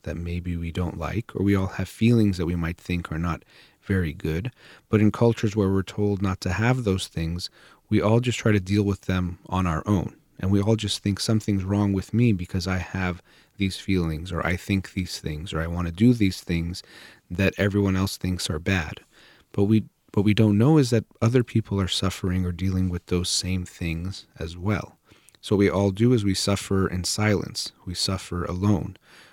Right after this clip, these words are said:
We think something is wrong with us. We think something is wrong with us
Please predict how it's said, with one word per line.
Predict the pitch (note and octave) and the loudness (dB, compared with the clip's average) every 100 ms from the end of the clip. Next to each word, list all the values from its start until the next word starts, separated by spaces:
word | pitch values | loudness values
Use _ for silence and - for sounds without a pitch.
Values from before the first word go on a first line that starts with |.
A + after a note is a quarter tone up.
| _ - | _ -8
We | F2+ | -8
think | - F#2 - | -4 -4 -2
something | G2+ F2+ - F2+ | -4 -4 -2 -2
is | E2+ F2+ | -2 -4
wrong | G2 A2+ B2 A2+ | 0 2 2 2
with | - - | -2 -8
us. | - - - - _ - - _ _ | -10 -8 -10 -10 _ -20 -20 _ _
We | F#2 | -10
think | - A2+ | -2 -2
something | - A2 G#2 | 0 0 0
is | F2+ | 0
wrong | F#2+ A#2+ D#3+ | 2 4 4
with | C#3 - | 4 2
us | A2 - | 0 -2